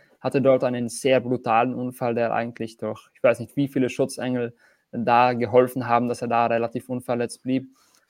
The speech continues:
Also Eau Rouge ist unglaublich gefährlich für sehr viele Serien und vor allem für Sportwagen auch.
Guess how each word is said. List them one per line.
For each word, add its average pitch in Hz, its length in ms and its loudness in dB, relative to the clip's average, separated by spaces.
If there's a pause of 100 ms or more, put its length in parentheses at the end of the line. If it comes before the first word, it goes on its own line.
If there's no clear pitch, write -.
Also 127 220 -6
Eau 127 60 2
Rouge 123 240 -2
ist - 120 -16
unglaublich 117 480 -2
gefährlich 117 400 -6
für 117 320 -8
sehr - 300 -8
viele 120 280 -6
Serien 117 400 -4
und 117 100 -10
vor 113 120 -4
allem 113 120 -2
für 113 120 -10
Sportwagen 117 560 -2
auch. 127 260 -2